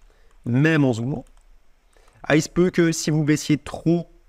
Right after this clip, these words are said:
ah, ici, vous voyez, il y a un petit truc là, ici, il y a juste un petit triangle qui s'est mal... Et, euh, <laughs> voilà, c'est à peu près rien, ça dépend sous quel angle on est. Et si vous faites des rendus, alors là, vous verrez rien du tout de ces petits triangles-là.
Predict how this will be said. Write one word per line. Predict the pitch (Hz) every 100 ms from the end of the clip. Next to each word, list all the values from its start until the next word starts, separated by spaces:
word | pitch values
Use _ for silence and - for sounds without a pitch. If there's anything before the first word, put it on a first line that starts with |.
| - _ _ _ _ -
ah, | 135
ici, | 143 - 156
vous |
voyez, | 139 139
il |
y | 131
a |
un | 120
petit | 143
truc | - 139 -
là, | 113 -
ici, | - 131
il |
y | 113
a |
juste | 110 -
un | 156
petit | - -
triangle | - 139 139 143
qui | - 113
s'est | - 117
mal... | 123 139 139 120 - - - - 107
Et, | 113
euh, | 113 107
<laughs> |
voilà, | 113 - - - -
c'est | - - -
à | 127
peu | 123
près | - 117
rien, | 139 160
ça | 127
dépend | 117 127
sous | - 123
quel | 127 123
angle | 120
on | 117 131
est. | 175 _ _ _ -
Et | 127
si | - 247
vous | 202
faites | 196
des | 147
rendus, | 131 135 175 233
alors | 117
là, | 165
vous | 156
verrez | 104 104 101
rien | - 160 185
du | 156
tout | - 190
de |
ces | - -
petits | - -
triangles-là. | - 135 147 135 110